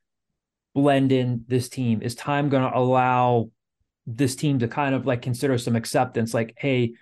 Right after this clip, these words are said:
Jameel Reynolds, like, some games you might have a double-double. Like, if we're gonna see that there's a team that we can attack by throwing the ball into the post, we're gonna expect you to get eighteen and ten tonight. But maybe three, three days from now, Jameel,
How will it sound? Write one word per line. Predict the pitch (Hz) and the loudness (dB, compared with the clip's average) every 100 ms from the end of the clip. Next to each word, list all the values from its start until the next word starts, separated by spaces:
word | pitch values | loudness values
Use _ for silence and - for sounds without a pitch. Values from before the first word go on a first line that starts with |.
| _ _ _ - | _ _ _ -2
Jameel | 135 139 | 2 4
Reynolds, | 131 131 113 104 | 4 2 0 0
like, | 135 120 120 _ _ _ _ _ _ _ - | 0 0 -4 _ _ _ _ _ _ _ -2
some | 156 160 | 0 2
games | 165 147 | 2 2
you | 151 | 2
might | 160 156 | 4 4
have | 147 | 2
a | 131 | 2
double-double. | 135 127 120 117 110 107 - - | 2 2 2 2 0 -4 -8 -2
Like, | 131 123 113 _ | 0 0 -4 _
if | 135 117 | -4 -2
we're | 123 160 | 4 4
gonna | 160 143 | 4 0
see | 120 151 143 | 0 2 4
that | 127 127 | 4 2
there's | 135 127 | 0 0
a | 117 | -2
team | 143 135 | -2 -2
that | 123 | 0
we | 131 | 0
can | 127 | 0
attack | 120 135 120 | 0 0 0
by | 127 | -2
throwing | 117 135 131 | -2 0 0
the | |
ball | 117 127 | 2 2
into | 127 | 2
the | 117 | -2
post, | - 131 160 - _ _ _ - | 0 0 0 -4 _ _ _ -2
we're | 147 | 2
gonna | 139 | 2
expect | 131 - 139 120 | 0 2 0 0
you | 135 | -2
to | |
get | 123 | 0
eighteen | 127 123 131 | 2 2 0
and | 117 110 | 0 0
ten | 131 120 | 0 -2
tonight. | 113 107 101 - - _ _ - | -2 -2 -4 -8 -20 _ _ 0
But | 135 123 - - - | 2 2 -6 -20 -4
maybe | 139 143 143 | 0 2 2
three, | 127 139 139 131 | 2 2 4 2
three | 117 143 139 | -2 0 2
days | 139 147 | 2 0
from | 127 | 0
now, | 127 120 113 | 0 2 0
Jameel, | 113 127 127 120 117 | 0 2 4 4 2